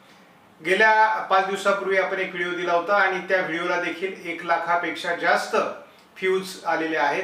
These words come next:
म्हणजे लाखभर लोकांनी त्याला साथ दिलेली आहे. आता आपण अंदाज बघणार आहोत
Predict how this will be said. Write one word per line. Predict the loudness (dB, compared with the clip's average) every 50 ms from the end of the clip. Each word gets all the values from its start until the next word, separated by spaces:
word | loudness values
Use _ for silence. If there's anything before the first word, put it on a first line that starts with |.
| -6 -8
म्हणजे | -8 -6 -4 -2 -2 -2 -2 -2
लाखभर | -2 -2 -2 0 0 0 0
लोकांनी | 0 0 -2 0 0 0 0 -2 -4 -6 -6 -8 -10 -16 -20 -20 -20 _ _
त्याला | -4 -2 -2 -2 -2
साथ | -4 -6 -8 -8 -8
दिलेली | -10 -12 -14 -14 -14 -12
आहे. | -12 -14 -14 -16 -20 -20 _ _ _ _ _ _ _ -20 -20 -20 -20 -20 -20 -20 -20 -20 -20 -8 -2 0
आता | 2 4 4 4
आपण | 4 4 4 4 4
अंदाज | 4 4 4 4 4 4 4
बघणार | 2 2 4 4 4 4
आहोत | 4 4 2 0